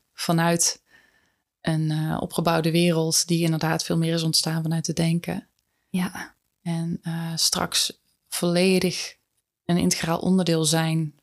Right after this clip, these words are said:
Speaker 1: van het goddelijke, de natuur.
Speaker 2: Ja.
Speaker 1: Maakt ook dat je zelf ook weer terugkomt tot jouw eigen goddelijke essentie.
Speaker 2: Ja. Ja.
Speaker 1: En dat je dat dus ook volledig weer kan gaan zijn. Zonder daarmee
Speaker 2: Ja.
Speaker 1: te zeggen van, nou, dan, dan ben je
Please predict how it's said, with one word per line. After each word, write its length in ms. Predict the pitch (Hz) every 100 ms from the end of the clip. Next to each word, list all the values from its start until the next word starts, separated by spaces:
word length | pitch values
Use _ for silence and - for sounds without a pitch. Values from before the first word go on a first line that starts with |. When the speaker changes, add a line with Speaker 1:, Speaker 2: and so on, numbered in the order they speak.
| _
Speaker 1:
van 280 | - 165 160
het 180 | 160 -
goddelijke, 540 | - - 156 - 170
de 100 | 190
natuur. 680 | 165 156 - 165 165 - - _
Speaker 2:
Ja. 440 | 233 202 185 -
Speaker 1:
Maakt 400 | - 165 170 -
ook 180 | 165 -
dat 160 | - -
je 80 | 151
zelf 340 | 160 160 -
ook 240 | - 175 175
weer 300 | 160 156 160 _ _
terugkomt 520 | - 170 - - 160
tot 160 | - -
jouw 140 | -
eigen 360 | 170 180 175 -
goddelijke 440 | - 170 160 -
essentie. 680 | 156 - 180 196 - - - _ -
Speaker 2:
Ja. 320 | 202 196 196 _ _ _ _ _ _ _ _ _
Ja. 380 | - 208 - -
Speaker 1:
En 120 | - 160
dat 160 | 160
je 80 | 165
dat 220 | 175 180
dus 160 | 170 160
ook 140 | 165
volledig 540 | - 160 170 175 143 -
weer 120 | 165
kan 200 | 170 156
gaan 180 | 165 156
zijn. 420 | 175 185 160 151 - _ _
Zonder 360 | - 196 202 180
daarmee 480 | 185 180 175 175
Speaker 2:
Ja. 60 | 175
Speaker 1:
te 140 | 175
zeggen 320 | 175 170 165 160
van, 200 | 165 165
nou, 220 | 170 170
dan, 240 | 170 165
dan 180 | 170 170
ben 220 | 175 175
je 220 | 170 165